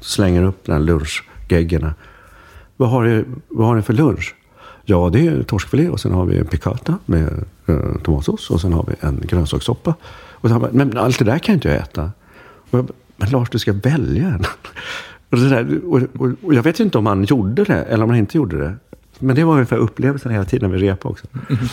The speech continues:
Speaker 1: Och jag hade sån här lust att ha sån här sugrör och titta in i örat. Ja, men funkar ibland.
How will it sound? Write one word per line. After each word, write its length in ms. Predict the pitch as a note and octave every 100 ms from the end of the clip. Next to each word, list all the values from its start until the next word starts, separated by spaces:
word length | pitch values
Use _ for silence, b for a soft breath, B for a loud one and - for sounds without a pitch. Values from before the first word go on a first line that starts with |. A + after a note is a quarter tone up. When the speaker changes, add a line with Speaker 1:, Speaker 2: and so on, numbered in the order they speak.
| B B -
Speaker 1:
Och 120 | A2+
jag 260 | C#3 C#3
hade 260 | B2+ C3+ C#3+
sån 120 | C#3+
här 60 | B2+
lust 400 | B2 D#3+ - -
att 60 |
ha 100 | G#2+
sån 120 | G2+ G#2
här 100 | F#2
sugrör 520 | - D3 B2 G2+ C3
och 60 |
titta 240 | - A#2+ A#2+
in 100 | A2
i 40 |
örat. 380 | C3 G#2+ B2 B2+
Ja, 200 | A#2+ -
men 140 | A#2
funkar 520 | A#2 D#3 C3 E2+ - E3+
ibland. 280 | G2 C#2+